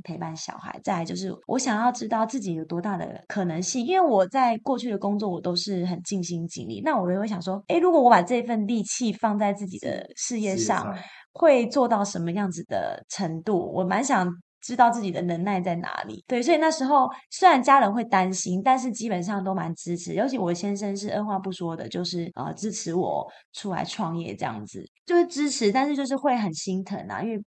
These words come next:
Speaker 1: 包括我刚刚提到，就是说，哎，嗯，睡眠时间很少啊，
Speaker 2: 对。
Speaker 1: 身体不好啊，等等。对，但是他们就是默默的关心着你。对，我觉得这是很大的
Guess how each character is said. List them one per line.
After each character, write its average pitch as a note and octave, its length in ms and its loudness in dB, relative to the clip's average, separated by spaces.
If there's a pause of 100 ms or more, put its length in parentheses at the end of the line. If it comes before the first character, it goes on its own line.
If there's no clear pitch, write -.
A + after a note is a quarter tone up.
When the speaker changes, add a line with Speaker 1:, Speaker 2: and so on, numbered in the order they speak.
Speaker 1:
包 G#3 100 -4
括 G3+ 100 -2
我 - 120 -4
刚 F3+ 160 -2
刚 F#3+ 80 -4
提 F3 180 -4
到， E3+ 180 0
就 E3+ 120 -6
是 F3+ 120 -4
说， E3+ 120 -8
哎， F3 180 -4
嗯， E3 320 -8
睡 G#3+ 160 -8
眠 F#3 140 -4
时 F3 120 -8
间 G3+ 160 -4
很 F#3 140 -4
少 E3+ 360 -6
啊， E3+ 280 -4
Speaker 2:
对。 F3 60 -8
Speaker 1:
身 G#3+ 120 -8
体 G3 120 -6
不 F3+ 120 -12
好 F#3+ 260 -10
啊， E3 180 -6
等 E3+ 320 -6
等。 D#3+ 120 -6 (140)
对， G3 160 -4
但 D4 160 -2
是 D4 260 -4 (240)
他 D#4+ 140 0
们 C#4 100 -2
就 B3+ 80 -4
是 B3 140 -4
默 B3 160 2
默 A3 160 0
的 E3+ 260 -4 (360)
关 G#3+ 200 2
心 G3+ 240 -2
着 - 140 -6
你。 F3 260 -14 (360)
对， G#2 260 -8
我 - 80 -12
觉 G3+ 100 -6
得 G#3 60 -4
这 G#3 80 -6
是 G3+ 140 -8
很 F#3 160 -4
大 E3+ 180 -6
的 D#3+ 80 -8